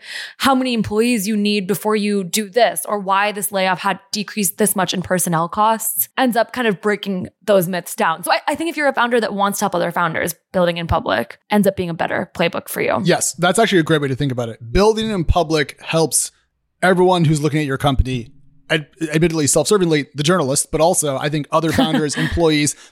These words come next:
Speaker 2: potential employees, potential customers, because they're seeing the raw data. The thing that you get from a public company, which is regular disclosures of material events, sharing that stuff before you're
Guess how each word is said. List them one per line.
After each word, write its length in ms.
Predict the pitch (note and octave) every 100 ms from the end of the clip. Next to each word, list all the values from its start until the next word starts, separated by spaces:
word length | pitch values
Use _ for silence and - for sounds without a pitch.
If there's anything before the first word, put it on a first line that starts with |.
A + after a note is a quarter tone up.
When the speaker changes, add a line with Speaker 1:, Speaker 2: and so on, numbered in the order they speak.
| -
Speaker 2:
potential 460 | - - C3 E3+
employees, 520 | G3 F#3+ G#3+ A3 G#3 F#3+
potential 340 | - G#2+ F2+
customers, 600 | F2 - F#3 G3+ G#3 F#3+ - - -
because 200 | F#3+ A#3
they're 120 | C4+
seeing 380 | - B3 A#3 F#3+
the 80 | G3
raw 260 | F3 D3+ D3
data. 360 | A3+ A#3 F#2+
The 100 | B2
thing 180 | F3 C#4
that 120 | G#3
you 80 | F#3
get 140 | E3+ D#3+
from 100 | D3
a 80 |
public 640 | A#2+ - F3+ F3 - - -
company, 560 | - G#3 - G#2 D3+ - _ -
which 180 | D3
is 180 | D#3+ C3
regular 600 | A#2+ D#3 D#3+ D#3 D3 B2 _
disclosures 560 | C3+ - E3+ D3 C#3+ C#3
of 260 | C#3+ C3 - _
material 480 | C3 C#3+ E3+ D#3+ D3
events, 440 | C3+ E3+ D3 F3+ -
sharing 300 | - F3 F3+
that 180 | D3+ D#3+
stuff 300 | - D3 C3+
before 300 | C#3+ - D#3
you're 260 | C#3+ C#3